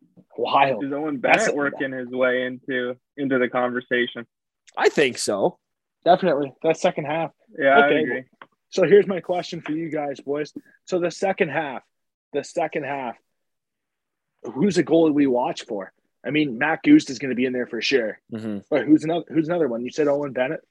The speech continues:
Speaker 1: There's gonna be a few.
Speaker 3: I mean, I, I think you could still look at Ben Gaudreau, Sarnia Sting. I mean, if they get into the playoffs, I think it'll be because of him, uh, in
Speaker 1: How about
Speaker 3: big
Speaker 1: Marco
Speaker 3: part.
Speaker 1: Constan-, how about Constantini,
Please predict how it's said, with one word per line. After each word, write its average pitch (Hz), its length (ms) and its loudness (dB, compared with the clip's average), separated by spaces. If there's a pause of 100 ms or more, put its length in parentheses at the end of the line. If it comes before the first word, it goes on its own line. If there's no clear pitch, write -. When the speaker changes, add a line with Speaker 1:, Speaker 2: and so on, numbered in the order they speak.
(460)
Speaker 1:
There's 139 120 -4
gonna 196 200 -2
be 151 140 6
a 107 60 -2
few. 147 340 2 (2250)
Speaker 3:
I 220 80 2
mean, 254 240 6
I, 214 160 2 (100)
I 190 100 4
think 370 200 0
you 302 120 2
could 208 140 4
still 190 320 4
look 170 160 4
at 160 140 2
Ben 156 200 2
Gaudreau, 143 500 2
Sarnia 151 460 -4
Sting. 135 540 -8 (160)
I 135 80 -2
mean, 143 260 4
if 143 140 0
they 180 140 2
get 190 160 4
into 180 160 2
the 139 80 0
playoffs, 147 580 2
I 127 80 -2
think 147 160 -6
it'll 135 140 -2
be 135 100 -4
because 123 320 -8
of 110 100 -4
him, 127 360 -6 (460)
uh, 113 300 -4
in 123 60 -6
Speaker 1:
How 139 60 -4
about 139 100 2
Speaker 3:
big 131 60 4
Speaker 1:
Marco 131 200 2 (160)
Speaker 3:
part. - 40 -4
Speaker 1:
Constan-, 139 400 -4 (180)
how 143 80 0
about 135 100 2
Constantini, 143 720 -6